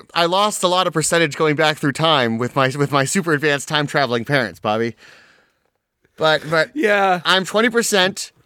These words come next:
Speaker 1: uh, Native American. So, Bobby, again, I'd like to say, please, I am a mestizo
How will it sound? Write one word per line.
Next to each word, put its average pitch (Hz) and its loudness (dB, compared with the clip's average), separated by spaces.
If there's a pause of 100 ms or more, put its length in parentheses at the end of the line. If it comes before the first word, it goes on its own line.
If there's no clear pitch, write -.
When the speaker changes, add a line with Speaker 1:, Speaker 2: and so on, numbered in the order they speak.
(120)
Speaker 1:
uh, 180 2
Native 190 2
American. 143 -2
So, 156 0
Bobby, 190 2
again, 196 2
I'd 175 2
like 180 2
to 165 -4
say, 170 0
please, 220 -2 (140)
I 220 2
am 233 2
a 185 2
mestizo 95 -4